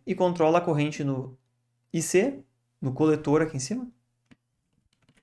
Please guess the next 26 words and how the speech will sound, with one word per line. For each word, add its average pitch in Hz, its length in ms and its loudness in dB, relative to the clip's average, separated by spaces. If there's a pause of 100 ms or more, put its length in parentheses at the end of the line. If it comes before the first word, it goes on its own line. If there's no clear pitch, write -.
(1000)
pra 180 140 6
também 226 480 2
atingir 160 380 -4
uma, 180 220 -2 (540)
<clears throat> - 1700 -2
uma 180 160 2
corrente 156 280 0
bastante 165 320 0
mais 170 160 0
alta. 175 320 4 (380)
Cem 156 160 4
miliamperes 160 720 0
é 143 60 -6
a 135 40 -8
corrente 135 320 -6
que 156 60 -14
chega 127 220 -4
em 143 100 0
C, 127 300 -4 (520)
a 127 60 -10
corrente 127 320 -2
do 135 60 -4
coletor 156 500 0 (240)
que - 140 -20
tá 143 80 0
aqui. 143 280 -4